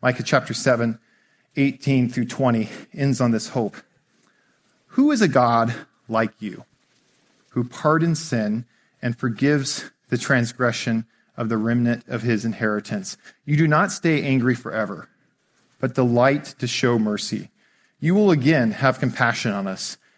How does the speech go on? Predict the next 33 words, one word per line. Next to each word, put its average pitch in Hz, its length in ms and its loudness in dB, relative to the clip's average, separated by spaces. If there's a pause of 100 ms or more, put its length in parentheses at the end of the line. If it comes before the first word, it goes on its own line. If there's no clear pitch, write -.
(140)
You 139 140 2
will 127 100 4
tread 165 320 2
our 165 80 2
sins 143 420 0
underfoot 131 540 -2 (760)
and 110 120 -6
hurl 135 500 0
all 139 220 2
our 139 280 0 (160)
iniquities 120 640 0
to 127 100 -4
the 110 80 -2
depths 123 340 0
of 113 80 -4
the 104 80 -4
sea. 113 380 -2 (440)
You 151 140 4
will 165 80 6
be 139 120 2
faithful 175 480 0
to - 120 -4
Jacob 123 420 0 (1080)
and 123 100 2
show 131 180 2
love 123 280 2
to 127 100 -4
Abraham 107 640 0 (480)
as 123 180 2
you 120 100 2
pledged 139 400 2
on 123 200 0
oath 117 400 -4